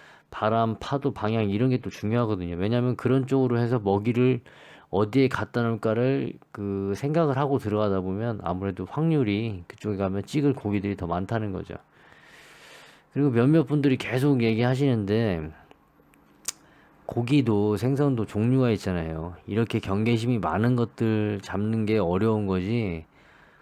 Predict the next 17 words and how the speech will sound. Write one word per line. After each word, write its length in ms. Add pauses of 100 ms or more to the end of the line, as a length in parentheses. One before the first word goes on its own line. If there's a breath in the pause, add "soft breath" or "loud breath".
큰 440
구로파라든지 1160
뭐, 540 (560)
그 180
육식성 600
어종들 680 (260)
그 460
총으로 400
쏘기가 840
어려운 380
게 80
아닙니다. 440
그런 260
것들은 380
만나기가 640
힘든 300
거지, 460